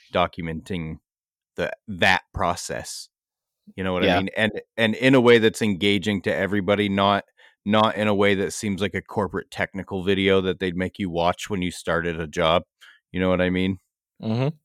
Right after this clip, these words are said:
Speaker 1: So, like, it, it, he's, he excels at that too. Like, uh, Brian Cohn excels, his ability to network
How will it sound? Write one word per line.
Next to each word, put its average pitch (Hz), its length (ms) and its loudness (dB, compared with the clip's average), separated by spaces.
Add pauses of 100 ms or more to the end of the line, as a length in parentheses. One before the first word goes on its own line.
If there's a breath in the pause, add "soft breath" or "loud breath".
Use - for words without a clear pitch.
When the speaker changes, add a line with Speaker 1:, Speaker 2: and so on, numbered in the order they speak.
(380)
Speaker 1:
So, 85 400 0 (120)
like, 80 380 -4
it, 98 180 0 (100)
it, - 120 -10 (400)
he's, 87 420 -10
he 113 200 -2
excels 104 520 0
at 90 140 -8
that 87 320 0
too. 98 180 -2
Like, 85 200 -2 (360 loud breath)
uh, 92 260 4
Brian 104 500 2
Cohn 104 420 -2
excels, 90 720 -2 (140)
his 107 260 -2
ability 95 480 0
to 82 140 -2
network 82 680 -4